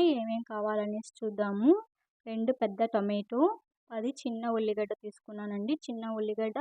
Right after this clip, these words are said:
హెల్త్‌కి చాలా మంచిదండి, అందుకే చిన్న ఉల్లిగడ్డ తీసుకున్నాను. చిన్న ఉల్లిగడ్డ లేకపోయినా పర్లేదండి, రెండు మీడియం సైజు ఉల్లిగడ్డ తీసుకోండి. ఒక మీడియం సైజు ఉల్లిగడ్డ కూడా తీసుకున్నానండి. ఒక పచ్చిమిరపకాయ రెండుగా కట్ చేసి పెట్టుకున్నాను.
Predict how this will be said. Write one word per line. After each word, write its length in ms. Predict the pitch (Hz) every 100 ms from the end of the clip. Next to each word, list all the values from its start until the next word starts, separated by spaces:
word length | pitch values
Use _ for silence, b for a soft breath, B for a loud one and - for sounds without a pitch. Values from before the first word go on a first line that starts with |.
| 311
హెల్త్‌కి 540 | 311 233 _ _ 359 403 _ _ _ _ _
చాలా 300 | 262 226 214
మంచిదండి, 560 | 220 214 - 220 208 233
అందుకే 320 | 302 233 220
చిన్న 240 | 247 220 208
ఉల్లిగడ్డ 420 | 214 208 202 208 214
తీసుకున్నాను. 560 | 208 - 214 202 196 320
చిన్న 240 | 349 262 254
ఉల్లిగడ్డ 360 | 247 233 233 233
లేకపోయినా 460 | 220 208 - 208 226
పర్లేదండి, 600 | 214 208 208 208 202 240 339
రెండు 280 | 277 226 285
మీడియం 340 | 311 233 220 214
సైజు 240 | - 208 214
ఉల్లిగడ్డ 360 | 202 208 208 208
తీసుకోండి. 560 | 208 - - 202 202 311 415 _ _ _ _ _ 247
ఒక 180 | 233 262 370 392
మీడియం 320 | 254 226 233
సైజు 220 | 226 226
ఉల్లిగడ్డ 340 | 220 208 208 208
కూడా 180 | 202 240
తీసుకున్నానండి. 800 | 226 - - 208 208 202 196 269 427 - _ _ _ _ _
ఒక 180 | 240 -
పచ్చిమిరపకాయ 760 | 277 226 - 240 226 226 220 208 240
రెండుగా 320 | 233 214 214
కట్ 200 | 214 202
చేసి 180 | 214 -
పెట్టుకున్నాను. 680 | 202 _ - 202 196 208